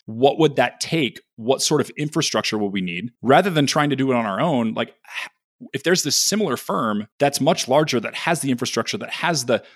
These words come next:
this, a, a great offering, great culture, like, all the national respect. I mean, all, what, they went to, like, fifty billion organically,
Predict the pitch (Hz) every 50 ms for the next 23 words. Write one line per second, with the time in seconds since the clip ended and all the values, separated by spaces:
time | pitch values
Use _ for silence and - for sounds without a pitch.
0 | _ _ _ 131 123 - - - _ _ _ _ - - - - 131 123 - -
1 | 123 151 170 170 - - 143 151 151 - 139 131 120 113 113 - _ _ 117 -
2 | 151 156 156 143 - 175 170 165 156 - 143 127 117 110 120 113 - - 143 147
3 | 151 151 147 147 147 147 - - 135 127 127 117 - - - 165 147 - - 123
4 | 120 120 131 135 127 - 135 147 - - 165 147 127 120 107 - - - 165 156
5 | - 143 123 107 95 123 139 147 120 104 104 107 104 98 87 98 90 87 90 -
6 | - - -